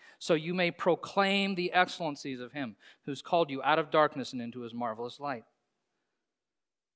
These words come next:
So we're called in First Peter to declare, to proclaim the one that we praise to other people. And in this one verse, you see all three roles for us, that we are to be a royal priesthood, prophets,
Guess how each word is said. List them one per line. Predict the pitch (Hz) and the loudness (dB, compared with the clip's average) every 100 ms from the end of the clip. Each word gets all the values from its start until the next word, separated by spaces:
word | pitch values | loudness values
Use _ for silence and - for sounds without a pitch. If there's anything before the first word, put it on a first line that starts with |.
| _ _ _ _ _ _ _ _ | _ _ _ _ _ _ _ _
So | - 165 | -2 0
we're | 156 | 0
called | - 180 175 | 6 6 6
in | 165 | 2
First | 170 170 - | -2 -4 -2
Peter | 202 180 | 0 0
to | 139 | 0
declare, | 135 - - 180 170 | -4 -6 2 4 4
to | 147 151 | 2 -4
proclaim | 127 139 - 165 143 117 _ _ _ _ _ _ _ _ _ _ | -8 -10 -4 -2 -2 -4 _ _ _ _ _ _ _ _ _ _
the | 147 | -6
one | 139 170 170 165 151 | 0 4 4 2 -4
that | 151 | -4
we | 143 | -4
praise | 135 180 165 127 - | -4 -2 0 -2 -6
to | 147 | -6
other | 139 135 | -6 -6
people. | 165 160 107 - _ _ _ - | -8 -10 -12 -20 _ _ _ -6
And | 160 | -2
in | 196 | -2
this | 175 | -2
one | 170 196 196 | 0 2 2
verse, | 196 170 - | 2 2 -2
you | 156 | -8
see | 180 190 | -4 0
all | 160 180 | 4 6
three | 180 190 180 | 4 0 2
roles | 170 147 127 | 2 0 -2
for | - 143 | -4 -2
us, | 120 - | -2 -4
that | - 131 | -10 -6
we | 143 147 | 0 2
are | 139 | 2
to | |
be | 135 135 | 0 -2
a | |
royal | 123 143 156 | 0 0 0
priesthood, | 165 151 135 120 - | 0 -6 -6 -8 -8
prophets, | - 139 - 165 - - | -2 -2 -2 -6 -10 -20